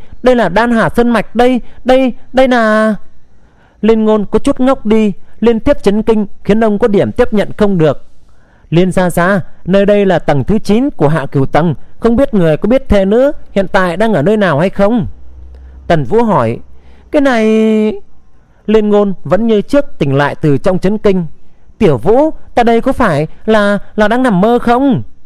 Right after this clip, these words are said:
"Liên gia gia." Tần Vũ nghiêm túc nhìn về phía Liên Ngôn nói,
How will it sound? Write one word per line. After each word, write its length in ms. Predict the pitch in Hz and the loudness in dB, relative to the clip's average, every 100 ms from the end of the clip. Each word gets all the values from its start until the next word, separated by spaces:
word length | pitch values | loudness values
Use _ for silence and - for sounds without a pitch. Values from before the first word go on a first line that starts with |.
| - - - _ _ - | -20 -20 -20 _ _ -2
"Liên 200 | 170 165 | 0 2
gia 180 | 180 | 0
gia." 440 | 170 175 202 214 110 - - - - - _ - - | 0 0 0 0 -4 -10 -14 -18 -20 -20 _ -20 -2
Tần 160 | 160 135 | -2 0
Vũ 200 | 208 226 | 0 0
nghiêm 200 | 214 202 | 0 0
túc 380 | - - - | -2 -2 -4
nhìn 180 | 160 151 | -2 0
về 140 | 147 135 | 0 0
phía 240 | 147 190 | 0 2
Liên 220 | 220 190 | 2 0
Ngôn 200 | 190 185 | 0 0
nói, 280 | 151 165 | 0 0